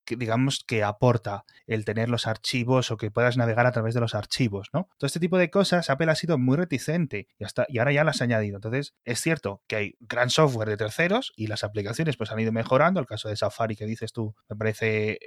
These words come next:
uno de los grandes cambios de I O S trece, pero claro, o sea, ya te digo, el problema está en el sistema operativo, no en las aplicaciones, ¿no? Que es un poco,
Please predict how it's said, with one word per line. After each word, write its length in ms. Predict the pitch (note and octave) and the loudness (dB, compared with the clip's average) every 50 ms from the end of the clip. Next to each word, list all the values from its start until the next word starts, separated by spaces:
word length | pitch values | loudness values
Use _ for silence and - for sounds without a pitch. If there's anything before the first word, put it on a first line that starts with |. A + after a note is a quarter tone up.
| C#2+ C#2 | -10 -4
uno 160 | A#2+ C3+ B2 A#2 | 0 2 4 4
de 80 | A#2 | 4
los 140 | A2+ A2 A2+ | 2 2 0
grandes 260 | A2 G#2+ A2 G#2 - | 0 -2 -2 -2 0
cambios 280 | - C#3 C3 A#2 G#2+ G#2+ | 0 0 2 0 0 0
de 120 | G#2 G#2+ | 0 0
I 40 | G#2+ | 0
O 40 | G#2+ | -2
S 100 | G#2 - | -2 -4
trece, 360 | A#2+ C3 B2+ - D#3+ G3 - _ _ | -4 -4 -2 -2 -4 -6 -6 _ _
pero 160 | - G#2+ G#2+ | -6 -6 -6
claro, 340 | G#2 - A2 C3+ C3+ - - _ | -6 -4 -4 -4 -4 -4 -8 _
o 60 | - | -12
sea, 300 | - - A2+ G#2 G2+ G2 - - | -8 -6 -4 -4 -4 -6 -8 -8
ya 160 | A#2+ A2 G#2+ | -8 -6 -4
te 80 | A#2 A2 | -4 -4
digo, 100 | G2+ G2 | -4 -4
el 80 | G2 | -6
problema 300 | - A#2 A#2+ C3+ D3 D#3 | -4 -2 0 2 4 2
está 320 | D3 - - E3 E3 - - - | 2 4 4 2 2 2 0 -4
en 160 | A#2+ A#2+ A#2+ | -2 -2 -2
el 120 | A2 G#2+ | -2 -4
sistema 300 | G#2+ A2+ - - C3+ C3+ | -4 -6 -2 0 2 2
operativo, 540 | B2 - A2+ A2 G#2+ - A2+ G#2+ G2 G2+ G2+ | 2 2 0 -2 -2 -2 -2 -2 -2 -2 -2
no 80 | A2 A#2 | 0 0
en 80 | A#2+ | 0
las 140 | A#2+ A2+ - | 0 0 -2
aplicaciones, 680 | A2+ G#2 - A2 G#2 - G#2 G#2 - A#2 G#2 G2+ G2+ G#2 | -2 -4 -4 -8 -6 -6 -8 -8 -6 -6 -6 -6 -6 -6
¿no? 120 | A#2+ D3+ | -6 -6
Que 60 | D3 A#2+ | -6 -4
es 80 | A#2+ | -6
un 80 | A#2 A2 | -4 -2
poco, 420 | - A#2+ A2+ - A#2+ A#2 A2+ - | -2 -2 -2 0 -2 -2 -2 -4